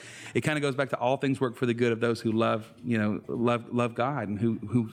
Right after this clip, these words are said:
s-, work for the ministry and serve, serve for the good of the Lord. So that's what we're, we're just trying to do with our lives is just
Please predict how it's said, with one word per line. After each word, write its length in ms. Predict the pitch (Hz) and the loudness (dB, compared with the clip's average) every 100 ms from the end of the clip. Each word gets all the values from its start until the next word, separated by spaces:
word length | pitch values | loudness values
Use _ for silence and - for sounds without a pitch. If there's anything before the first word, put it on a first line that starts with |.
| 117 | -6
s-, 180 | - 120 | -6 -4
work 380 | 110 117 123 - | 0 2 0 0
for 80 | |
the 80 | 120 | 2
ministry 400 | 113 127 120 123 | 4 4 2 0
and 80 | 113 | 0
serve, 460 | - 127 120 117 - | 0 0 0 -4 -2
serve 320 | 143 135 127 | 0 2 0
for 100 | 127 | -4
the 80 | 113 | -2
good 160 | 120 | 0
of 80 | 113 | 0
the 60 | 110 | 0
Lord. 340 | 123 120 101 | 0 0 0
So 80 | 127 | 2
that's 200 | 123 - | 0 2
what 120 | 131 | 0
we're, 140 | 127 123 | 2 0
we're 140 | 127 127 | 0 0
just 120 | 123 | 0
trying 180 | 127 120 | 0 0
to 40 | |
do 60 | 120 | 2
with 100 | 117 | 2
our 80 | 113 | 2
lives 280 | 113 113 | 0 0
is 120 | 107 107 | -4 -6
just 220 | 110 | -8